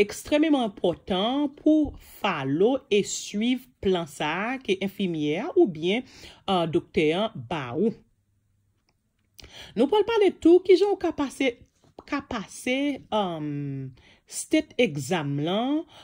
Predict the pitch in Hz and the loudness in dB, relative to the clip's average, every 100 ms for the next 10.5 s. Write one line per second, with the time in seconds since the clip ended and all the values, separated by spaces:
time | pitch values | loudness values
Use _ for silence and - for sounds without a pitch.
0 | - - 190 165 151 202 214 208 208 165 | -16 -2 0 0 -2 -4 -4 0 0 0
1 | - - 302 233 214 269 285 214 170 185 | -2 4 4 6 4 2 2 0 0 0
2 | 170 147 - _ _ _ _ _ _ _ | 0 -4 -12 _ _ _ _ _ _ _
3 | _ 254 320 330 - 214 - 196 226 277 | _ 4 4 4 0 0 0 2 4 4
4 | 311 - 226 165 202 220 202 196 220 - | 2 2 -2 -2 -2 0 2 2 0 -6
5 | _ 185 165 147 - _ - 262 226 165 | _ -4 -2 -4 -10 _ -2 -2 0 -2
6 | 160 196 403 - - - - - 302 415 | 0 0 -2 -8 -20 -20 -20 -4 0 2
7 | 392 392 403 403 - 381 381 370 359 349 | 2 0 0 0 0 2 2 6 8 8
8 | - 349 349 349 - _ _ 185 143 190 | 6 6 8 8 4 _ _ -10 2 6
9 | 202 247 294 311 330 330 240 - 165 214 | 8 8 6 6 4 2 -2 -8 0 4
10 | 277 311 285 196 | 6 6 4 0